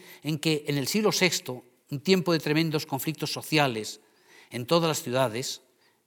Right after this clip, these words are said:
eh, agitadas por la introducción de la moneda, eh, por el comercio y la aparición de nuevos ricos frente a los nobles de antaño, eh, con una multitud de pobres, como atestiguan los poetas de la época,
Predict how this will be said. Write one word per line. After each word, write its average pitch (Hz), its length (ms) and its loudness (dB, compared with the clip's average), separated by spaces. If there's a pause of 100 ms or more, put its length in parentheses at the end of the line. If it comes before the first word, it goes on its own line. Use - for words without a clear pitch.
(120)
eh, 113 360 -4
agitadas 147 520 2
por 135 120 -2
la 135 60 2
introducción 127 460 -2
de 131 100 -2
la 120 160 2
moneda, 120 680 0 (380)
eh, 123 180 -2
por 131 180 -2
el 117 120 -4
comercio 123 640 0 (200)
y 123 100 -6
la 131 60 2
aparición 135 560 0
de 120 80 -6
nuevos 135 320 2
ricos 143 420 0
frente 117 240 -8
a 120 40 -2
los 113 140 -6
nobles 127 280 -4
de 123 60 -4
antaño, 117 560 2 (420)
eh, 123 220 0
con 135 140 -2
una 151 100 2
multitud 151 380 0
de 135 80 4
pobres, 135 580 2 (220)
como 120 140 -8
atestiguan 127 480 -4
los 123 120 -4
poetas 123 320 -6
de 123 80 -6
la 113 80 -2
época, 127 460 -2